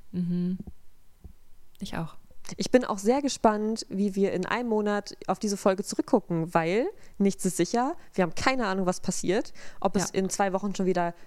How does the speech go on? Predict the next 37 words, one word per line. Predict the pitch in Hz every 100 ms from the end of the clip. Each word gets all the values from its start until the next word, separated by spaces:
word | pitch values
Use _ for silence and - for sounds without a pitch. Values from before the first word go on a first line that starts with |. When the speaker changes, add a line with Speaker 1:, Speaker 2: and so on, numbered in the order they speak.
| -
Speaker 2:
völlig | - 294 254
vorbei | - 175 175
und | -
alles | 247 220
wie |
vorher | 196 185 170 170
ist | 196
oder | 233 240
vielleicht | - 226
noch | 214
völlig | - 262 -
eskaliert | - - 190 196 -
und | 190
wir | 196 190 - - - -
vielleicht, | - 208 - 185
Speaker 1:
<laughs> |
Speaker 2:
pff. | - 214 - 302 311 302 294 - - - - - -
Also, | 233 240 233 - - -
ja, | 381 302 180 -
ich | -
bin | - 277
super | 240 277 294
gespannt | 262 240 254 226 226
und, | - 196 190 190 - -
ähm, | 254 208 196 190 185
Speaker 1:
Ja. | 208 220 196 170
Speaker 2:
liebe | 247 285
Speaker 1:
Aber | -
das | 180
Speaker 2:
Grüße | 285
an |
Speaker 1:
entscheiden | - 190
Speaker 2:
mein | 233
Speaker 1:
wir |
jetzt. | 202
Speaker 2:
Zukunfts-Ich. | 277 - 214 - - 202 - - - -
Ja. | 202